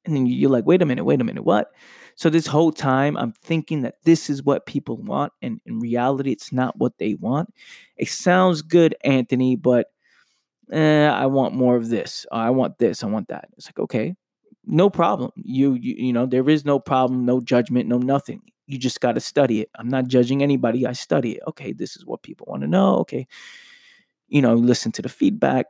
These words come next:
Cool." And then, you know, throughout the years, you just start to see that, hey, you know, the truth is not as sexy and as appealing as I thought it was,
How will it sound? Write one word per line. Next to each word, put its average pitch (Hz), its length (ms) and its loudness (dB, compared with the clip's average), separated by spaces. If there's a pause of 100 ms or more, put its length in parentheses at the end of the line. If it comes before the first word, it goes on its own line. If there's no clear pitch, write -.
Cool." 170 340 2 (1900)
And 160 160 2
then, 180 340 4
you 165 140 2
know, 139 240 4
throughout 139 460 4 (480)
the 123 160 -4
years, 151 480 2
you 123 80 -6
just - 220 -4
start 147 260 0
to 123 80 -6
see 170 260 -4
that, 117 300 -2 (100)
hey, 151 380 0 (240)
you 139 100 -4
know, 110 320 -2 (320)
the 139 200 2
truth - 420 0
is 147 180 2
not 156 480 2
as 135 540 -2
sexy 120 600 -2
and 117 140 -2
as 113 220 -4
appealing 107 500 -4 (480)
as 233 160 -4
I - 80 0
thought 101 300 -2
it 98 100 -8
was, 98 380 -14